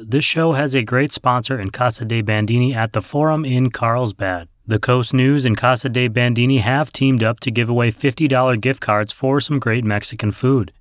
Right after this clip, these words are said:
Just follow at Coast News and at Casa de Bandini on Instagram, and then like, share, and tag a friend as soon as you see the Casa de Bandini giveaway post in your feed.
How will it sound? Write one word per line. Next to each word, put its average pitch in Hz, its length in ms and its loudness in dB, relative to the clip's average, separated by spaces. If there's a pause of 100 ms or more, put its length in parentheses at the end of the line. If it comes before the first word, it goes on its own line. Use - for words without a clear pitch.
Just 117 280 0
follow 120 360 4
at 123 240 -2
Coast 147 320 -4
News 139 280 2
and 107 220 -2
at 123 300 -2
Casa 127 320 -2
de 127 180 2
Bandini 123 540 0
on 120 240 0
Instagram, 95 680 -2 (100)
and 113 340 0
then 110 240 2
like, 107 420 0
share, 135 480 0
and 123 280 0
tag 135 240 0
a 160 60 0
friend 101 480 -2
as 135 240 0
soon 170 260 0
as 147 140 0
you 165 100 2
see 135 240 2
the 127 140 2
Casa 135 380 -2
de 127 220 2
Bandini 120 580 0
giveaway 131 440 0
post 120 400 -2
in 110 260 0
your 101 280 0
feed. 117 560 -2